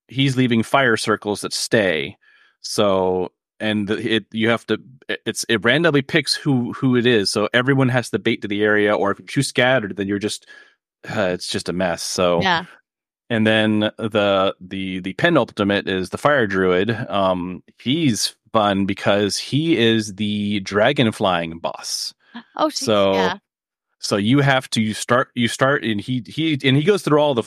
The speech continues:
Speaker 1: the druid forms too, which is kind of, kind of, uh, amazing. He has all these fiery dry, uh, druid forms, but you start on a platform, you fight him. He's like, "You know what? See ya, come chase me." And you have to jump on your dragon flying route and, and chase him through the trees,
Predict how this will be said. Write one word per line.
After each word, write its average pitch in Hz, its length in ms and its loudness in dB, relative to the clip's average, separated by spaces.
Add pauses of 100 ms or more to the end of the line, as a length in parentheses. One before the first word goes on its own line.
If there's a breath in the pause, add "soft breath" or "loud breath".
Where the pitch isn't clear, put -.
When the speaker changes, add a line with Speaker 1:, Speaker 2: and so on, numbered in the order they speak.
Speaker 1:
the 117 120 -2
druid 139 260 2
forms 90 260 -2
too, 139 140 2
which 92 120 -2
is 95 100 -6
kind 95 160 -4
of, - 80 -8 (120)
kind 110 200 -2
of, 87 180 -6
uh, 98 180 -4
amazing. 92 580 0
He 92 200 -2
has 98 160 2
all 98 120 2
these 92 180 -4 (240)
fiery 101 360 2
dry, 92 280 0 (220)
uh, 95 160 0
druid 95 400 0
forms, 87 400 -6
but 95 220 -2 (300 soft breath)
you 110 100 -6
start 131 240 -2
on 135 100 0
a 135 60 -2
platform, 113 560 -2
you 101 60 -6
fight 113 280 0
him. 107 80 0
He's 110 140 -2
like, 110 160 0
"You 113 80 -2
know 123 80 2
what? 135 280 -2
See - 200 -2
ya, 113 120 2
come 117 180 -2
chase 120 280 -2
me." 92 200 -6 (280 loud breath)
And 107 160 -2
you 107 100 0
have 113 120 2
to 101 60 -2
jump 127 260 0
on 123 80 2
your 120 100 2
dragon 135 320 2
flying 113 300 0
route 104 260 0
and, 104 160 -4
and 107 160 -2
chase 139 320 0
him 113 300 0
through 117 260 -4
the 107 60 -2
trees, 101 560 -2